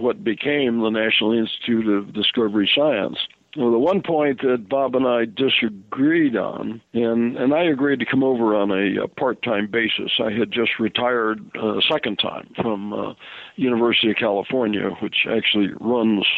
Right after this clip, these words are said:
the national lab. And, um, what I proposed was that we ought to get together and collect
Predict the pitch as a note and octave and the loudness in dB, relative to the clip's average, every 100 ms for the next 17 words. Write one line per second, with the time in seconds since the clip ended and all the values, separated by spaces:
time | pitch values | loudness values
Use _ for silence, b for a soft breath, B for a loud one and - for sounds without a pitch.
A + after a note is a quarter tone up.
0 | - _ - G#2+ G2 - G#2+ G#2+ F#2+ G2+ | -4 _ -8 -6 -6 -8 -4 -2 0 0
1 | G2 G2 G2+ G#2+ - B B B B B | 0 0 0 -4 -6 B B B B B
2 | B - C3 C3 B2+ B2+ B2+ C3 B2+ B2 | B -4 0 2 4 4 4 2 2 0
3 | G#2 F#2+ - - A#2+ C3+ F#3+ G#3+ B2+ G2 | -2 -10 -18 -4 0 0 0 0 -2 0
4 | A2+ G#2 A2 A2 - A2+ A2+ G#2+ A#2 A2+ | 0 2 4 2 2 2 2 2 2 4
5 | B2+ C#3+ - B2 A#2 G2+ C3+ - A2+ G#2 | 2 2 2 2 2 0 -4 -2 -4 0
6 | A#2+ C3 B2+ B2 A#2+ - A#2 A2+ A2 G#2+ | 0 2 0 0 0 0 0 0 0 -2
7 | G#2+ - A#2+ B2 C#3 - | -4 -4 -2 0 0 -4